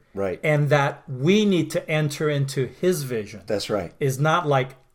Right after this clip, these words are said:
Speaker 2: "I have a vision and I want to bring people into my vision," or you have a vision, people bring into y-, your vision.
Speaker 1: Right.
Speaker 2: But there's, God has a vision.
Speaker 1: Yes.
Speaker 2: He has a dream.
Speaker 1: Right.
Speaker 2: And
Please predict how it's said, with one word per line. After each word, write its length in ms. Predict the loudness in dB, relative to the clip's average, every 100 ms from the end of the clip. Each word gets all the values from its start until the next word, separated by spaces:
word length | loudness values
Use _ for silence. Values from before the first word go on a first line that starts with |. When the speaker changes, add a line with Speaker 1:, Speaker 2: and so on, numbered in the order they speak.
| 2
Speaker 2:
"I 180 | 4 6
have 220 | 4 2
a 60 |
vision 560 | 0 2 2 0 -4 -6 -12 _ -6
and 140 | 0 2
I 80 | 4
want 180 | 2
to 60 | 0
bring 240 | 2 2
people 340 | 2 -4 0 0
into 200 | 0 -4
my 240 | -2 -2
vision," 500 | 0 -2 -4 -6 -10 -14 -20 _ -8
or 320 | -4 -4 -6
you 280 | -10 -2 0
have 180 | 2 2
a 40 | 2
vision, 500 | 2 2 2 -2 -4 -18 _
people 220 | -8 -4
bring 240 | 0 0 0
into 260 | -2 -2 -6
y-, 60 | -2
your 220 | 2 4
vision. 500 | 4 0 0 -12 -14 -2
Speaker 1:
Right. 260 | -2 -2 0
Speaker 2:
But 320 | 2 2 0 -20 _ _ -8
there's, 380 | 2 4 4 -2 _ _ _ _ _ -10 -10 -2
God 480 | 2 4 6 4 0 -10
has 320 | -4 -2 -2
a 60 | -4
vision. 420 | -2 -2 -2 -10 -16 -2
Speaker 1:
Yes. 340 | 6 6 6
Speaker 2:
He 140 | 4
has 240 | 4 2 0
a 80 | -4
dream. 440 | -6 -8 -8 0
Speaker 1:
Right. 340 | 6 6 6 -4 _ _ _ _ -4
Speaker 2:
And 340 | 0 0 -2